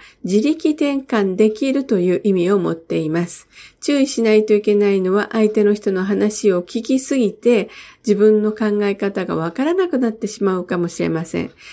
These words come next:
それでは今日という日が上手に使えなくなってしまうので、えー、上手な気分転換できる方位として東と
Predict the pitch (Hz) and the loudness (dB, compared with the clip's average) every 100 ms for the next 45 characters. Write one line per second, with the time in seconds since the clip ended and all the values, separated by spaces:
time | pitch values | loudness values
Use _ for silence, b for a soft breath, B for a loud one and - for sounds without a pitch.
0 | B - 240 285 320 320 254 247 226 214 | B -2 0 2 2 0 0 2 2 4
1 | 196 190 185 - 202 175 185 190 311 269 | 0 0 -2 -4 -4 -2 -2 -4 -2 -4
2 | 247 - 294 294 285 285 269 262 269 202 | -4 -6 -2 0 0 -2 0 -2 -2 -4
3 | - 196 185 175 175 226 254 254 B B | -2 0 0 0 0 2 0 -2 B B
4 | B 175 185 196 240 254 349 311 233 220 | B -2 0 4 2 2 0 0 -2 0
5 | 220 214 214 196 180 175 180 190 294 269 | 0 2 0 0 -2 -4 -4 -4 0 -2
6 | 262 233 196 180 180 - - 220 - B | 2 2 2 0 -8 -10 -4 -4 -4 B
7 | B B B - 220 262 277 - 247 - | B B B -2 0 0 -2 -4 -6 -4
8 | 262 | -6